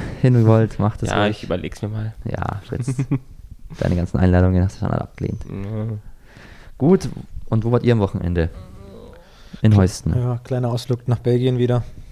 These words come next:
Speaker 1: Ich war noch nie in Heusden. Ihr beide schon, ne, davor auch?
Speaker 2: Nee.
Speaker 3: Ich werd das zweite Mal, Fritz das erste Mal.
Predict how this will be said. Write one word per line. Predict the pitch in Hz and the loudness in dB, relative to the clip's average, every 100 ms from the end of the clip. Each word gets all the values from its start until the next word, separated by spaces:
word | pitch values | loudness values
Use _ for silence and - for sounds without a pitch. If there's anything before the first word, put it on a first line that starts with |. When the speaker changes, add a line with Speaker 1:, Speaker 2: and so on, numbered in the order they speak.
| - | -4
Speaker 1:
Ich | 92 | 2
war | |
noch | 98 | 4
nie | 107 | 4
in | 135 | 2
Heusden. | 117 113 - 90 - - - - - - | 2 -2 -6 -8 -8 -14 -14 -20 -20 -8
Ihr | 107 | -4
beide | 104 107 | 0 0
schon, | - 117 | 0 0
ne, | 95 | 2
davor | 92 - - - | 0 -2 -4 -4
auch? | - - | -8 -10
Speaker 2:
Nee. | 120 | -8
Speaker 3:
Ich | - - | -8 -6
werd | 123 123 - - | -2 -2 -4 -6
das | 117 - | -6 -6
zweite | - 127 139 | 2 2 4
Mal, | 143 147 151 156 160 | 2 2 2 2 -2
Fritz | - 131 - | -4 -4 -4
das | 120 | -6
erste | 139 - 151 | -6 -4 -2
Mal. | 151 151 151 | 0 0 0